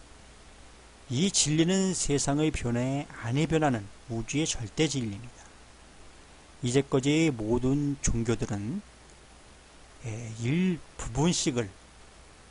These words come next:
가지고 그것이 마치 전체의 진리처럼 알고 있었으나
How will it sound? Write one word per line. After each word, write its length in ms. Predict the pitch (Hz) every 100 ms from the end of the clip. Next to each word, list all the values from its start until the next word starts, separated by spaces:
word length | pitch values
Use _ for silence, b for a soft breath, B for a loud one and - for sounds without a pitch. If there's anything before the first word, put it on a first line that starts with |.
| - -
가지고 600 | - 117 113 110 107 139 196 -
그것이 580 | - 131 123 180 180 147 - - - - - - - - - - -
마치 420 | 107 - - 165
전체의 720 | - - 127 139 - 160 175
진리처럼 1160 | 170 - 127 127 131 131 127 - 131 147 147 123 - - - -
알고 340 | 120 117 117 123
있었으나 640 | - 120 - 104 107 185